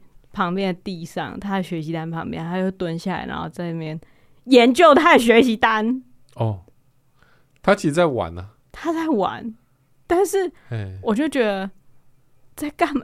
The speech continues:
Speaker 1: 就是，就是你到底在干嘛？<laughs> 我
Speaker 2: 哦，啊，他就前面无聊啊。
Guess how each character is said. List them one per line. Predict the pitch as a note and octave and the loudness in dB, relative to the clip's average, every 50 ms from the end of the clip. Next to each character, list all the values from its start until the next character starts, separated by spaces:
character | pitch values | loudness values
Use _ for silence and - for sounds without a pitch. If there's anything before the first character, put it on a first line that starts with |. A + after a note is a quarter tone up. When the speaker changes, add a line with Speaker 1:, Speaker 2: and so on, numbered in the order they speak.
| - A3+ | -6 -2
Speaker 1:
就 | - F4+ F4+ | 0 0 2
是， | F#4 D4 - - | 2 -2 -6 -6
就 | - E4+ | -2 0
是 | F#4+ G4 | 2 2
你 | F4 C#4 A3 | 4 2 2
到 | - - C4+ D4 | 4 4 6 6
底 | D#4 | 6
在 | A#3+ B3+ B3 | 6 6 4
干 | A#3+ C4+ C4 B3+ | 6 4 2 4
嘛？ | G3+ G#3+ A#3 B3 - - B3+ - - D4+ - - F#4 F4+ F#4+ G#4 G#4 - - | 4 2 2 2 2 2 2 4 6 4 6 6 4 4 4 2 2 4 4
<laughs> | D5 - - - C#5 B4+ - - - - - - - - A4+ G#4+ | 4 4 2 0 -2 -2 -2 -2 -6 -8 -8 -8 -8 -10 -6 2
我 | - - F4 - - - | 4 4 4 4 0 0
Speaker 2:
哦， | C3 C#3 E3+ F#3 F#3+ G3+ G3 - | 2 2 2 2 0 -2 -4 0
啊， | - G#3+ | 0 2
他 | - - A#3 A3 | 2 4 2 2
就 | - A#3+ | 0 -2
前 | A3 - - - D3+ | -4 -4 -4 -4 -2
面 | C#3+ E3+ F#3+ F3 | 0 2 0 0
无 | D3 B2+ B2 B2+ C#3 | 0 0 -2 0 2
聊 | C#3 B2+ G#2 E2+ | 2 2 2 0
啊。 | E2+ E2+ F#2 F#2+ | -2 -6 -10 -10